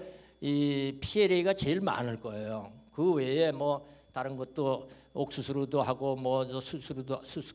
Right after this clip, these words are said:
저 사탕수수 뭐 그런 것도 하고 그렇기는 하는데 현재로 봐서는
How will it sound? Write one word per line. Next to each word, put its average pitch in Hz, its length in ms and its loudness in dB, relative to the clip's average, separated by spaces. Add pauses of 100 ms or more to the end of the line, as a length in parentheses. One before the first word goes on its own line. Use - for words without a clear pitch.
저 127 120 -12
사탕수수 - 640 -4
뭐 131 180 -8
그런 135 260 -4
것도 131 180 -6
하고 165 300 -6
그렇기는 147 340 -4
하는데 139 420 0 (480)
현재로 196 480 10
봐서는 190 540 8